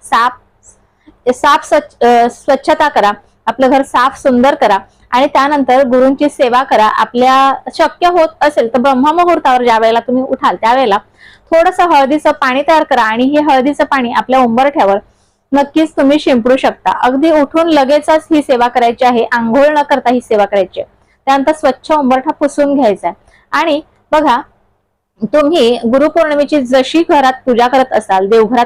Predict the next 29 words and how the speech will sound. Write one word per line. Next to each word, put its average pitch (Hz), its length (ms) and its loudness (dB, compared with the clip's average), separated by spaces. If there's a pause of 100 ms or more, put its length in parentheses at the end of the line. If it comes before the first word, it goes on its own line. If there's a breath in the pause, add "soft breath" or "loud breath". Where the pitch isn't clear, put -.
पूजा 214 200 0
करत 208 200 -4
असाल, 208 220 -4
स्वामींची 214 440 -4
पूजा 233 260 0
करत 220 120 -4
असाल, 196 140 -4
स्वामींवर 214 420 -2
अभिषेक 233 440 -2
करत 233 200 -2
असाल, 185 180 -10 (360 loud breath)
त्या 302 120 2
सर्व 320 460 0
सेवा 339 280 0
करून 302 280 0
घ्यायच्या 262 340 -2
आहेत. - 180 -8 (300 loud breath)
आणि 339 180 -4
त्यानंतर 320 460 -2
कुठल्याही 330 560 0
वेळेला 285 260 2
तुम्हाला, 269 340 0
अगदी 285 160 -2
ज्या 247 280 0
वेळेला 277 300 2
वेळ 247 220 2
मिळतो 240 280 -4
त्यावेळेला 240 460 0
हा 254 500 -2